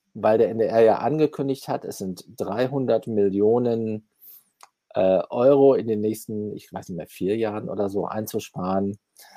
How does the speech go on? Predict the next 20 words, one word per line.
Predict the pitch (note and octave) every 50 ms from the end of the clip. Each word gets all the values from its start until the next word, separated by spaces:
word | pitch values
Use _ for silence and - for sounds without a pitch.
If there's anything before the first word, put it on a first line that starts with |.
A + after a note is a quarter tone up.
| - - - - _ _ -
Äh, | A2 G#2 G2+
und | G2+ G#2+ A2+ G2+ - -
dass | C3+ A#2+ B2+ - - -
das | - C3 B2 - - - - -
auch | A2+ A2+ B2+ B2+ - - _ -
du-, | A#2+ A#2 A#2 A#2
äh, | - - - B2 A2+ -
und | - A2+ G#2 A2+
das | A2+ - A#2+
wurde | C3+ C#3+ D3+
ja | A#2+ -
auch | G#2+ -
explizit | - B2 A#2+ - - - C3 C3 - C3+ A#2 -
in | A#2+ A2 G#2 D#2+
irgendeinem | B2 C3 C3+ A#2+ A#2 A2+
Interview | G#2 A#2+ A#2 C#3 G#2+ G#2 G2+ G2
mal | G2 G2 F#2+
gesagt, | G2+ G2 G2+ G2+ G#2+ C3 - - -
dass, | G#2 G2 G2 - - - - - - -
äh, | - F#2 F#2 F#2